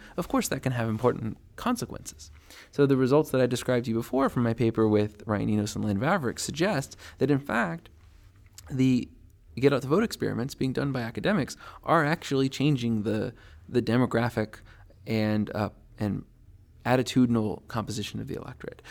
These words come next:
So clearly those experiments are actually changing, changing the composition of the electorate. Some of them might actually be changing political outcomes.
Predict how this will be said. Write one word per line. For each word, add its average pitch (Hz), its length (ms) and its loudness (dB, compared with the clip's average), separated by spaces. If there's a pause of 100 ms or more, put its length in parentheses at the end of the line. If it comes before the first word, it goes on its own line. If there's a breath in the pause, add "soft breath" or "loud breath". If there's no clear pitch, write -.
So 170 160 4
clearly 247 300 2
those 170 180 4
experiments 170 460 -2
are 147 180 2
actually 123 320 -4
changing, 120 480 -2
changing 120 300 0
the 113 60 -2
composition 110 440 -6
of 107 60 -2
the 110 40 -4
electorate. - 360 -4 (260 loud breath)
Some 180 220 4
of 170 60 4
them 143 120 4
might 127 180 4
actually 131 260 -2
be 123 60 -2
changing 123 300 -4
political 117 380 -2
outcomes. 277 500 -4